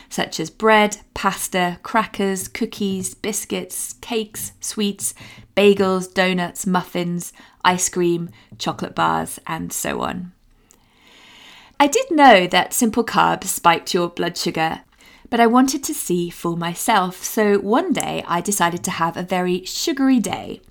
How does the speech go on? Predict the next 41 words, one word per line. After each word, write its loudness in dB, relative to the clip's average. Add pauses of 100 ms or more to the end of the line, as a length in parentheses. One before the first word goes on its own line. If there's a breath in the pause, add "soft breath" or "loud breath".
(640 loud breath)
In 2
the 6
afternoon, 6
I 4
let 2
myself 2
have -2
a -8
chocolate -6
chip -8
cookie, 0 (280 loud breath)
followed 2
by -4
a -20
pasta -4
heavy 0
meal 2
for -8
dinner, 2 (300 loud breath)
and 0
then -4
ice -2
cream -6
afterwards. -8 (760 loud breath)
And 0
I 2
watched -4
my 4
blood 0
glucose -2
level -6
start -2
to -6
rocket -2
up -4
and 0
down 2
like -4
a -4
roller -2
coaster. -6